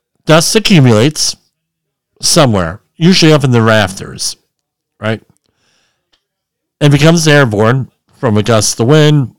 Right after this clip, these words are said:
building shaking, what have you. Then it co-, comes down in fine powder and ends up coming into, uh, an ignition source, and you have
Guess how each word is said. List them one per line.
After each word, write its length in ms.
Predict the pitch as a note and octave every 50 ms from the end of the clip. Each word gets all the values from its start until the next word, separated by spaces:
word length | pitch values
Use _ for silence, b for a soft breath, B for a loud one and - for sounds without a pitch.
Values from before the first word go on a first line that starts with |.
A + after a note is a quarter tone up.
| _ -
building 340 | C3+ C3 C3 B2+ C3 B2+ B2+
shaking, 640 | - - C#3 B2+ B2+ B2 - C#3 B2+ B2 B2 G#2 G#2
what 160 | A#2 A#2+ A#2
have 300 | A2+ B2 B2+ A2+ G2+ E2+
you. 240 | F2 F2 F#2+ G2 - _ B B B B B B B B
Then 180 | C#3+ D3 E3+ F3+
it 120 | E3 -
co-, 340 | D#3+ D#3 C#3+ - - - - -
comes 240 | F3 F3 E3+ D#3
down 200 | - E3+ D#3+ D3
in 100 | B2+ A2
fine 400 | - - - C3 C3 D3+ E3 D#3+
powder 460 | D3+ B2+ A2 G2+ G2+ G2+ G#2 G#2+ G#2 _ b b b b b
and 140 | A#2+ A#2+ A#2
ends 300 | C3 C3 C3 B2 A2 A#2
up 400 | - A2 G#2+ G#2 - - _ _ _ _ _ _ _ _ _ _ _ _ _ _ _ _ _ _ _ _ _ -
coming 280 | - C#3+ C#3 C3 B2+ B2+
into, 720 | B2+ A#2+ A#2 A#2+ A#2 A2 - B2 A#2+ A#2 A#2 A2+ A2 G2+
uh, 420 | G#2 G#2 G#2 G2 - - F2+ - -
an 120 | A2 A2 A2
ignition 480 | A2 G2+ A2 B2 C#3 C#3 - - C3
source, 400 | A#2+ - - C#3 C#3+ C#3 - -
and 160 | A2+ G#2+ A#2
you 140 | C3 C#3+ C3
have 340 | G#2 F2+ F#2 F#2 F#2+ G2